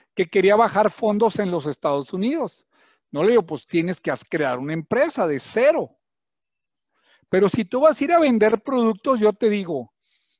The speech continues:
mete ese dinero a ma-, a marketing. No es fácil,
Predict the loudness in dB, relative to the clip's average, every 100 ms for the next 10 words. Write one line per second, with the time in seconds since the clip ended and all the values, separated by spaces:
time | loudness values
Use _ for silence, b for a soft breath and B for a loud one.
0 | _ -6 0 2 2 0 0 0 0 -2
1 | 2 4 4 -2 -2 -4 -4 -2 -2 -2
2 | -4 -8 _ _ -12 -10 -4 -6 -4 -4
3 | -2 0 0 -2 -8 -10 -14 -14 -18 _
4 | b b b b b -6 -2 2 2 0
5 | -2 0 2 2 0 -4